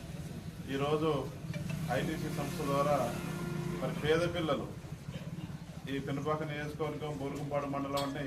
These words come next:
ఏజెన్సీ ప్రాంతం, మరి ఎక్కువగా ఆదివాసీలు, హరిజనులు, వెనుకబడిన తరగతుల వాళ్ళు, పేద పిల్లలు, మరి పేద కుటుంబాల వాళ్ళు మరి నివసించే ప్రాంతంలో మరి ఐటీసీ ఏర్పడడం అనేది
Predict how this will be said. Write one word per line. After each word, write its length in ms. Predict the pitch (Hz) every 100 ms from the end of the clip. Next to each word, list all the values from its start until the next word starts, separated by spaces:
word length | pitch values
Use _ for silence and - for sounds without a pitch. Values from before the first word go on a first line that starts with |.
| 135
ఏజెన్సీ 320 | 143 135 143 135
ప్రాంతం, 380 | 131 127 147 208 - - - - - - -
మరి 120 | 123 127
ఎక్కువగా 420 | 127 170 170 170 170 - 127
ఆదివాసీలు, 680 | 139 151 151 147 139 139 151 151 - - - - - 131
హరిజనులు, 560 | 135 143 147 143 147 147 143 - - - -
వెనుకబడిన 480 | 135 143 143 143 143
తరగతుల 320 | 139 143 139 135
వాళ్ళు, 240 | 135 131 135 139
పేద 140 | 135 135 143
పిల్లలు, 340 | 135 135 143 139 - - - - - -
మరి 140 | 131 131 131
పేద 120 | 143 143
కుటుంబాల 380 | 143 143 143 139 135
వాళ్ళు 280 | 135 135 131 143 - - - -
మరి 140 | 127 127 127
నివసించే 380 | 135 139 139 135 135
ప్రాంతంలో 540 | 131 131 139 139 135 123 - - - - - -
మరి 120 | 123 123
ఐటీసీ 300 | 143 156 151 143
ఏర్పడడం 400 | 127 143 131 135 135
అనేది 260 | 131 131